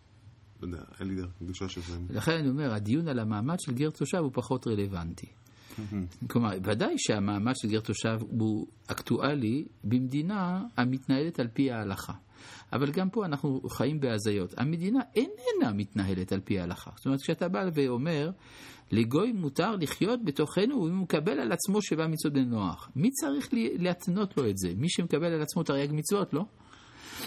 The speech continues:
Speaker 2: וכיוון שהחברה לא קיבלה כנורמה את תרי"ג המצוות, מה לה שהיא תתבע ממישהו אחר קיום של שבע מצוות?
Speaker 1: מהמם.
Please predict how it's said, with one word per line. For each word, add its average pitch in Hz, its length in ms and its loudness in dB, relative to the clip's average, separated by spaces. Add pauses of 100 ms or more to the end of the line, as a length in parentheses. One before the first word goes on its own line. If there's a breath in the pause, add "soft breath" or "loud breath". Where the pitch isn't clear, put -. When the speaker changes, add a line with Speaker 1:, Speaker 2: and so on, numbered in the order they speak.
(180 loud breath)
Speaker 2:
וכיוון 127 720 2
שהחברה 139 520 2
לא 139 120 2
קיבלה 131 300 2
כנורמה 120 580 2
את 98 80 -4
תרי"ג 117 340 2
המצוות, 127 500 0
מה 147 240 2
לה 160 380 0
שהיא 120 300 2
תתבע 120 380 0
ממישהו 131 440 0
אחר 120 220 -2
קיום 135 260 2
של 120 140 -6
שבע 285 280 0
מצוות? - 360 -6 (1120 loud breath)
Speaker 1:
מהמם. 107 300 -6